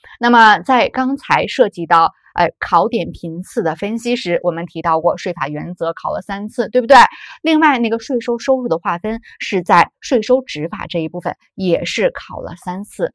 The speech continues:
所以这两块儿大家稍微的关注一下。接着呢，我们就正式的进入到第一节税法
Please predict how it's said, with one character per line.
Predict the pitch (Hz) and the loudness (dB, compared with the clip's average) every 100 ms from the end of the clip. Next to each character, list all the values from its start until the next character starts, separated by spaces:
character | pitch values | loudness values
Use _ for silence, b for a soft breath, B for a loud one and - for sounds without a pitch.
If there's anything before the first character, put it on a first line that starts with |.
| _ _ | _ _
所 | 220 | -2
以 | |
这 | 415 302 | -2 -8
两 | 247 - | -12 -10
块 | - | -10
儿 | - _ | -12 _
大 | - | -20
家 | - | -18
稍 | 165 190 | -8 -6
微 | 185 | -4
的 | 180 | -6
关 | - 208 233 | -8 -10 -6
注 | 202 | -6
一 | - | -6
下。 | - - _ _ _ _ _ _ _ _ _ _ _ b b b b | -8 -10 _ _ _ _ _ _ _ _ _ _ _ b b b b
接 | 359 | 4
着 | 349 | 6
呢， | 285 233 | 6 6
我 | 202 | 6
们 | 185 185 | 2 -4
就 | 202 269 208 | 2 6 6
正 | 190 311 247 | 2 -4 -4
式 | 220 | -2
的 | 170 - - | -2 -4 -6
进 | 240 190 | -6 -4
入 | 170 | 0
到 | 160 - | 0 0
第 | 220 | -8
一 | 226 | -8
节 | 175 165 _ | -6 -6 _
税 | - | -8
法 | 185 | -8